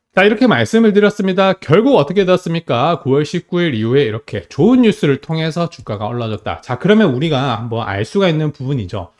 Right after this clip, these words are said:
오늘 나온 뉴스 분명 좋은 뉴스다. 하지만 뉴스가 나오고 나서 매수하는 것은 어느 정도 조금 타이밍이 늦은 감이 있습니다. 결국에는 이런 지점에서 우리가 미리미리 잘 대응을 하셔야 되는 부분이다라는 거예요.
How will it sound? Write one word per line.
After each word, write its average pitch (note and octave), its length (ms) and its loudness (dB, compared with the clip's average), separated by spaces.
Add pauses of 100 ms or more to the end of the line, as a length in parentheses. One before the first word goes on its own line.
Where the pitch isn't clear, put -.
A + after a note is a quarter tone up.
(180)
오늘 G#3 280 4
나온 E3 260 4
뉴스 F3+ 360 -2
분명 F#3 380 2
좋은 C#3 260 0
뉴스다. A2 380 -6
하지만 D3+ 360 -2 (420)
뉴스가 G3+ 420 2
나오고 D3 400 2
나서 G3+ 320 2
매수하는 E3+ 540 0
것은 E3 340 -2
어느 D3+ 340 0
정도 G3+ 400 2
조금 D3+ 300 -2
타이밍이 F3+ 720 -4
늦은 D#3+ 320 -4
감이 A3 200 -2
있습니다. G#2+ 460 -6
결국에는 G3 720 2
이런 D3 300 2
지점에서 F3 480 -2
우리가 A#2+ 320 -4
미리미리 D#3+ 800 -4
잘 F#2+ 320 -14
대응을 A2+ 480 -6
하셔야 D3 520 -8
되는 G2 320 -10
부분이다라는 G#2+ 760 -6
거예요. E2+ 340 -12